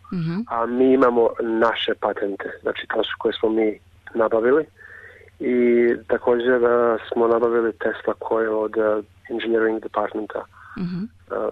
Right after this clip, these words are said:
Speaker 2: sa fakulteta. Oni su nam dali njihov Tesla Coil.
Speaker 1: Mhm, znači to su
Speaker 2: Tako
Speaker 1: ipak
Speaker 2: da.
Speaker 1: replike.
Speaker 2: Da, da.
Speaker 1: Da, da. Em, to je već nešto drugo, ali,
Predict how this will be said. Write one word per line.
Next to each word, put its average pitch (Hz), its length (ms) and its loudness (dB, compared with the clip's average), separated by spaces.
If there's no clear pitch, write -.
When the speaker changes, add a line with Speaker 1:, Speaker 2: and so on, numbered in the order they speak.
Speaker 2:
sa - 140 -4
fakulteta. 104 680 -4
Oni 107 140 -2
su - 160 -6
nam 104 160 -2
dali 104 300 -2
njihov 107 280 -2
Tesla - 380 -6
Coil. 113 200 -2
Speaker 1:
Mhm, 185 320 -4
znači 196 260 -4
to 214 140 -4
su - 80 -14
Speaker 2:
Tako 202 140 -2
Speaker 1:
ipak 196 280 -2
Speaker 2:
da. 190 60 -2
Speaker 1:
replike. 170 560 -4
Speaker 2:
Da, 123 220 2
da. - 140 -6
Speaker 1:
Da, 180 160 -2
da. 156 220 -6
Em, 175 560 -6
to 214 120 0
je 208 80 2
već 196 220 0
nešto 202 260 0
drugo, 185 360 0
ali, 208 280 -2